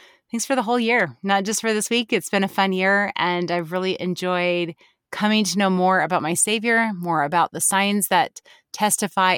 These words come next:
of his coming, and having more time to ponder on and reflect on my activity in terms of how, what am I doing to help prepare the world for the second coming?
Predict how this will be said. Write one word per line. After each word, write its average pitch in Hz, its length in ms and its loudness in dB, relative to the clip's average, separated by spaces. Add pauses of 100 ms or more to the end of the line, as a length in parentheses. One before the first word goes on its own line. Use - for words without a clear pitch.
of 156 140 -2
his 190 480 0
coming, 226 500 -2 (500)
and 196 460 4
having 190 340 0
more 190 200 2
time 185 340 -2
to 170 140 -4
ponder 220 380 -2
on 214 260 2
and 175 260 -2
reflect 165 460 -2 (100)
on 165 320 -2 (680)
my 185 500 2
activity 165 760 -4 (120)
in 175 140 -2
terms 170 420 -4
of 156 360 -4 (1000)
how, 196 260 0
what 190 240 -2
am 175 140 2
I 170 140 2
doing 151 460 -6
to 175 120 0
help 170 300 -2
prepare 165 300 -10
the 156 80 -8
world 143 300 -10
for - 140 -12
the 147 120 -10
second 156 320 -12
coming? - 320 -16